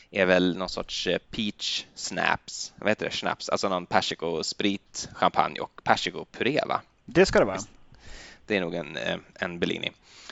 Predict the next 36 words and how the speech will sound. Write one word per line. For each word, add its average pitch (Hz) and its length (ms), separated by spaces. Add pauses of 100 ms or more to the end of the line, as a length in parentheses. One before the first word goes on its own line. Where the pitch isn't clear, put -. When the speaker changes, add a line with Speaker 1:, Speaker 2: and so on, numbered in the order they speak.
(180)
Speaker 1:
Även, 123 540
eh, 107 380
många 95 440
vanliga 107 340
drinkar 101 420
som 92 120
man 87 60
bara 85 160
har 82 60
toppat - 420
med 85 500
bubbel 90 320
då 65 160
för - 140
att 90 120
få 90 140
dem 85 180 (180)
att 95 160
bli 95 120
mera 85 280
frukost. - 720
Eh, 87 500 (400)
inklusive 92 640
då 82 200 (760)
självklart - 640 (440)
Negroni 95 560
och, - 300
eh, - 140 (720)
bubbel. 85 300 (640)
Eh, 85 420
som 87 240
också 85 220
serveras 85 340
under 87 160
namnet 87 320
Spagliato. 98 1000